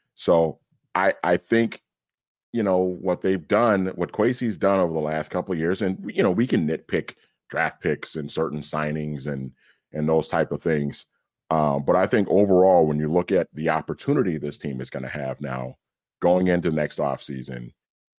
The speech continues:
it's a pretty good spot to be in. The Lions, obviously, as you mentioned, have taken a completely different approach,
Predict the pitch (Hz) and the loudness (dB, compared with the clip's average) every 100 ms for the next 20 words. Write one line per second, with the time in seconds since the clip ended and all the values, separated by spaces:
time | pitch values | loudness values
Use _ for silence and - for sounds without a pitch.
0 | - 92 - 120 - 117 98 95 85 - | -2 0 2 0 4 4 6 4 4 2
1 | - 73 69 69 65 71 60 60 - _ | -2 0 -2 -6 -4 -4 -4 -8 -12 _
2 | _ _ _ _ _ _ - 90 92 117 | _ _ _ _ _ _ 0 4 6 4
3 | 135 123 113 92 98 101 - 98 87 87 | 4 2 2 2 2 2 0 2 2 0
4 | 82 92 90 82 73 85 80 76 - - | 0 0 0 -6 -4 -2 -2 -4 -6 -4
5 | 92 82 76 78 73 69 - 135 101 92 | -2 0 -2 -4 -6 -8 0 2 2 -2
6 | - | -12